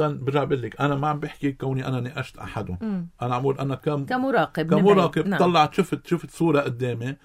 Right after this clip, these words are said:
Speaker 1: لقيت بهالصورة في، في أكتر من علامة استفهام. والعلامة الاستفهام الأكبر لما بيقول نبي بري: "أنا سأوفد اثنين من عندي لهاللقاءات". شو، شو اسمنا عملنا؟ ما ديجا اللقاءات موجودة.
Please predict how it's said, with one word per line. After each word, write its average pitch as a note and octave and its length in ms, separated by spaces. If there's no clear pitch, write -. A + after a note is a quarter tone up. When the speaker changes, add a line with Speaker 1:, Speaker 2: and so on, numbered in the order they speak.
Speaker 1:
لقيت F3+ 200
بهالصورة D3+ 540
في، C3+ 360
في - 240
أكتر C#3 220
من A2+ 80
علامة G#2 440
استفهام. A2 460
والعلامة D3 400
الاستفهام D#3 380
الأكبر D#3+ 400
لما C#3+ 240
بيقول D3+ 460
نبي C#3 180
بري: C#3+ 220
"أنا C#3 120
سأوفد C3+ 440
اثنين C3 360
من A#2 120
عندي A#2 440
لهاللقاءات". G#2+ 720
شو، C#3+ 300
شو - 160
اسمنا C3+ 260
عملنا؟ A#2 260
ما A#2 120
ديجا B2+ 300
اللقاءات C#3+ 540
موجودة. C3+ 480